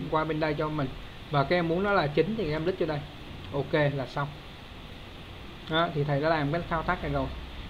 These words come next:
Và lưu ý các em muốn chạy thì các em nhấn phím F mười hai. Nhớ là, à, phần mềm Visual Studio,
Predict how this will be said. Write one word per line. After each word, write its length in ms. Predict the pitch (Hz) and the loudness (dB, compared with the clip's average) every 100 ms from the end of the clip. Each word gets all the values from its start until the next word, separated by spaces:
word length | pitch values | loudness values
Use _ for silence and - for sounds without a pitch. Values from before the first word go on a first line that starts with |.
| - | -4
Và 80 | 165 | 2
lưu 180 | 160 175 | 6 8
ý 160 | 180 208 | 8 6
các 80 | |
em 100 | 208 | 4
muốn 140 | 190 208 | 2 0
chạy 200 | 175 143 - - | 0 -2 -6 -4
thì 80 | 151 | -2
các 100 | 175 | -2
em 140 | 170 | -2
nhấn 140 | 170 196 | -4 -4
phím 180 | 190 208 | -4 -4
F 120 | 214 208 190 | -4 -6 -2
mười 160 | 151 | -2
hai. 260 | 143 165 147 - - - - - | 0 -2 -2 -6 -12 -14 -14 -4
Nhớ 140 | 156 | 0
là, 240 | 202 170 123 - - - - - | 2 2 0 -8 -14 -14 -16 -6
à, 220 | 156 156 151 | -2 0 0
phần 240 | - 165 | 0 0
mềm 240 | 160 160 | 2 0
Visual 380 | 160 190 - 190 190 - | 0 -2 2 2 2 4
Studio, 480 | 196 196 185 185 | 10 12 12 10